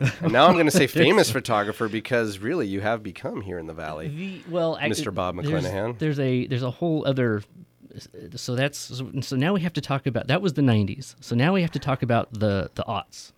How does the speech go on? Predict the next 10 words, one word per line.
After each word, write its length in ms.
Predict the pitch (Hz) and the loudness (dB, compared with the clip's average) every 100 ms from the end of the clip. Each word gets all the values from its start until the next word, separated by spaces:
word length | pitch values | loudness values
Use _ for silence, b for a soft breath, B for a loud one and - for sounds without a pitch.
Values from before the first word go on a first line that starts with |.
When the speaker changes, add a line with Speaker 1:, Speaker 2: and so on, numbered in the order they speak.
| _ | _
Speaker 2:
right? 300 | 110 110 98 | -4 0 2
Speaker 1:
Okay. 160 | 110 151 - _ _ - | 2 0 -8 _ _ 6
Speaker 2:
You 120 | 170 | 8
know, 120 | 147 | 8
around 320 | 139 175 214 | 8 6 8
ninety-eight, 420 | 190 180 156 156 | 6 6 6 4
ninety-nine, 600 | 143 143 139 113 98 107 131 _ _ _ | 6 4 6 4 2 0 -4 _ _ _
the 300 | 113 123 123 | 2 4 4
stock 340 | - 175 185 | 2 -2 -2
market 360 | - 95 - - | -2 -2 -4 -12